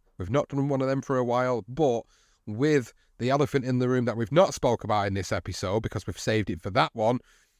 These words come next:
of course, Tyson Fury, Alexander Usyk, and the cancellation, postponement, reschedule, and everything that surrounded that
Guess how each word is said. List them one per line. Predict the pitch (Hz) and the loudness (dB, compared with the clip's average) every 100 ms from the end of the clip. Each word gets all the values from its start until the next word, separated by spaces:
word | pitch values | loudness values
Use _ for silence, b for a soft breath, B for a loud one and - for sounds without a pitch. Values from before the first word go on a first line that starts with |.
| _ | _
of | 120 | -6
course, | - 160 | 0 0
Tyson | - 127 117 110 | 2 0 0 -4
Fury, | 117 110 101 | 0 2 2
Alexander | 104 98 101 92 | 2 0 -2 0
Usyk, | 92 87 - 90 - - | -2 -4 -4 -6 -8 -6
and | 104 98 95 90 | -2 -2 -2 -4
the | - | -2
cancellation, | 113 98 104 107 98 104 | -2 -2 0 0 0 -4
postponement, | 101 - 107 104 101 98 | -8 -2 0 2 0 -2
reschedule, | 92 - 117 123 117 113 117 b b b | -2 -2 -2 0 0 -2 -6 b b b
and | 104 | -2
everything | 127 123 117 | 0 0 0
that | 110 87 | -2 -2
surrounded | - 139 151 135 | 0 2 2 2
that | - 127 104 | 2 2 0